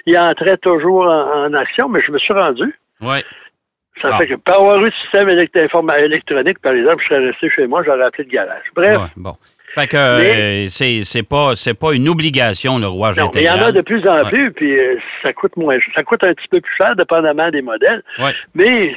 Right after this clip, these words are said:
Speaker 1: ça fait pas tellement longtemps qu'on a des, des, des véhicules, des voitures à quatre roues motrices. Au-, auparavant, là, les systèmes à quatre roues motrices, c'était des, des, des V U S avec des systèmes à temps partiel. On pouvait pas rouler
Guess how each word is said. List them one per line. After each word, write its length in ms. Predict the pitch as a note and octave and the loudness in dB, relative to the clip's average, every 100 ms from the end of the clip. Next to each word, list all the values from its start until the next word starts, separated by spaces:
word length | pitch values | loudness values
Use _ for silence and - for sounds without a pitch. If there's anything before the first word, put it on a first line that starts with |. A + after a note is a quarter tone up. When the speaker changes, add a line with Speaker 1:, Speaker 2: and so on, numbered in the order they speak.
| - | -4
Speaker 1:
ça 100 | D#3 | -2
fait 100 | F3+ | 0
pas 160 | F3+ D4+ | 0 0
tellement 300 | A3 G3 G3 | 2 2 2
longtemps 360 | E3+ D3 C#4+ D4 | 2 2 0 0
qu'on 160 | F#3 | 0
a 100 | F3+ | 2
des, 240 | E3+ D#3+ C#3+ | 2 2 2
des, 220 | C#3+ C#3 | -2 -2
des 220 | C#3+ C3+ | -2 -2
véhicules, 440 | C3 E3+ C#3+ G#3+ | 0 -2 -2 -4
des 140 | F3+ C#3+ | 0 0
voitures 420 | D3+ - B3 A#3 | 2 0 -2 -4
à 80 | C#3+ | -2
quatre 220 | D3+ - | -4 -4
roues 100 | F3 | -4
motrices. 380 | D#3 A#2 - A2+ E3+ | -4 -4 -6 -2 0
Au-, 180 | D#3 C#3 | 0 0
auparavant, 540 | D#3+ G#3 F3 C#3 B3 | 0 2 2 2 0
là, 180 | G#3+ E3 - - - - - | 0 -2 -2 -12 -12 -12 -4
les 120 | D#3+ - - | -2 -2 -2
systèmes 340 | - B3+ A3 | 0 0 2
à 100 | D#3+ | 0
quatre 220 | C#3+ D#3+ G3 | 0 -2 -2
roues 80 | G3+ | -2
motrices, 320 | D3+ - G#3+ - | 0 0 -2 0
c'était 120 | D#3 | -2
des, 320 | C#3+ C3+ C3 | 0 0 -2
des, 240 | A#2+ C3 A#2+ | -2 -4 -2
des 180 | C#3 | -2
V 120 | B2 F#3 | 2 2
U 220 | G3 C#3+ | 2 2
S 180 | E3 G#3 - | 2 2 0
avec 260 | C#3+ D3 | 0 0
des 140 | C3 D3 - | -2 -6 -8
systèmes 260 | - F3+ F#3 | 0 0 2
à 80 | C#3+ | 0
temps 180 | D#3+ | 0
partiel. 460 | D3+ C3+ - D#3 G#3+ | 0 -4 -2 -2 0
On 80 | D#3 | -2
pouvait 220 | - D3+ | 0 0
pas 100 | F#3+ | 2
rouler 420 | E3+ D3 D3 F3 | 0 0 2 2